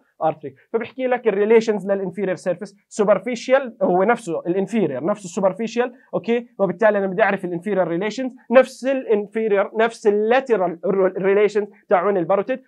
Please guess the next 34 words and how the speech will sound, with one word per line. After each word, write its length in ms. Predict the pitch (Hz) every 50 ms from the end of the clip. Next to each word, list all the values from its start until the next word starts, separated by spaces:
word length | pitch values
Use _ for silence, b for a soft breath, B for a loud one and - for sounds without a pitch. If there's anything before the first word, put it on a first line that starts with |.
| b
وبالتالي 480 | - 160 147 - 208 196 175 151 - -
سكن، 400 | - - - - 208 247 294 294 b b b
سوبرفيشال 640 | _ - 214 185 185 170 - 226 220 - - 208 175
فاشيا، 460 | - - 214 202 - - 240 233 240 - _ -
بلاتيسما 560 | 175 196 202 196 202 240 233 220 196 180 185
هي 140 | 180 180 175
العضله 340 | 165 156 180 202 196 185
اللي 140 | 175 170 170
بتغطي 500 | 156 156 151 151 170 160 170 - 196 202
لي 100 | 185 165
كل 220 | 156 - 208 202 185
هاي 200 | 185 190 185 185
المنطقه، 540 | 175 180 196 196 180 190 185 - 240 254 b b b
اوكي؟ 320 | 165 170 175 214 214 254 254 b b b b
آه، 140 | - 196 190
سبمانديبيولار 800 | 185 180 247 254 233 240 240 226 202 220 220 202 185 170 165 160
ليمف 240 | 196 226 226 214 202
نود 300 | 226 233 254 285 294 285
وانفستنج 640 | 208 220 226 226 233 233 175 202 - - 196 165 143
فاشيا، 300 | 151 143 131 - - -
فنفس 320 | - - 220 240 254 254 226
اللي 120 | 214 208
كنا 220 | 202 220 202 202
بنحكيهم 460 | 190 180 165 - - 185 170 170 139 127
فوق، 300 | - 180 220 254 254 b b b -
it's 260 | 254 240 - _ -
crossed 380 | 220 - 226 233 240 214 220 - - 175 220
by 220 | 220 214 254 277 - - _ _ _
facial 680 | _ - 214 247 302 311 - - - 262 254 233 226 196 165
vein 280 | 202 208 208 240 269 254 - - _
وسيرفايكال 580 | - 170 - 196 185 180 254 247 240 240 214 202
برانش 280 | 180 226 233 226 226 226
اوف 200 | 208 - - 196
فيشيال 420 | 254 220 - - 220 202 208 208